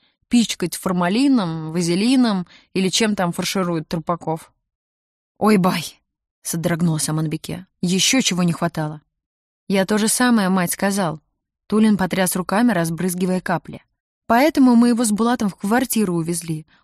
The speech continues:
Он сейчас поехал за Гасалом, чтобы труп обмыть, а я тебе вот рассказать». «А как они в квартиру попадут?» «А я им ключи оставил». «Ой, бай!»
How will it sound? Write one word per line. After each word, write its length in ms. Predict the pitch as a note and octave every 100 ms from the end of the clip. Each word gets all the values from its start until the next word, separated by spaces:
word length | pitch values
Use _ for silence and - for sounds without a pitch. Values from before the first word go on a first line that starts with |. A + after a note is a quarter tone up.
| -
Он 140 | G#3
сейчас 340 | A3 G3+ G3+
поехал 400 | - G3+ G#3 -
за 120 | F#3 G3
Гасалом, 540 | G#3+ G#3+ D4 C#4+ E3+
чтобы 300 | - G3+ G#3+
труп 260 | A#3+ G3+ F3
обмыть, 400 | E3 D#3+ D#3+ - _ _
а 80 | F3+
я 140 | B3
тебе 260 | C4 G#3+ F#3+
вот 160 | E3+
рассказать». 600 | E3+ - - E3 A#2+ - _ _ _ _ _ _ _ _
«А 140 | G3+
как 160 | A#3+ G#3+
они 160 | G#3+ F#3+
в 60 |
квартиру 440 | - F3+ - F3 F3
попадут?» 540 | G3+ A3 G#3 G#3 _ _ _ _ _ _ _ _ _ -
«А 100 | E3+
я 220 | E3 E3+
им 100 | E3
ключи 300 | D#3+ D#3 F3+
оставил». 520 | F#3 - A3 G#3+ F3+ - _ _ _ _ _ _ _ _ -
«Ой, 340 | F#3 F#3 F#3
бай!» 600 | D#3 F3+ F3+ D#3 - -